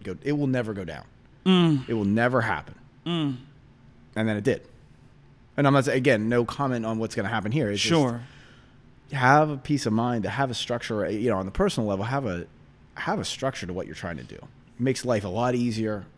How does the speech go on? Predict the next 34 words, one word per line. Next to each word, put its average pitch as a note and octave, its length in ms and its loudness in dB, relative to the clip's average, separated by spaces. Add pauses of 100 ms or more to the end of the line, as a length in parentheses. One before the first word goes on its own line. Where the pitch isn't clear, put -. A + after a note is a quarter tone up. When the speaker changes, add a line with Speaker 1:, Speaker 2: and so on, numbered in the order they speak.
(140)
Speaker 1:
It G#2+ 100 -12 (120)
makes - 240 -20
it C#3 100 -2 (200)
a - 0 -
lot - 160 0
more D3+ 300 -2
smooth C#3 680 -2 (180)
to B2+ 100 -2
go A#2 140 2
through. C2+ 320 -10 (160)
Speaker 2:
I F3+ 80 2
tell G#3+ 180 -2
you E3+ 120 2
what, D3+ 160 4
man, C3+ 220 2
is C#3 260 0
one F#3 260 0
thing E3 320 -2 (280)
to C#3+ 120 0
then C#3 280 0
piggyback C3+ 600 -4
on B2+ 200 -2
to - 100 -14
something B2 520 -6
that - 120 -10
is A#2+ 340 -2
important. A#2+ 520 -6
I C3 140 -8
found B2+ 380 -4
that B2+ 100 -6
was B2 120 -6
a B2 60 -6
financial B2 640 -4
block A#2 580 -4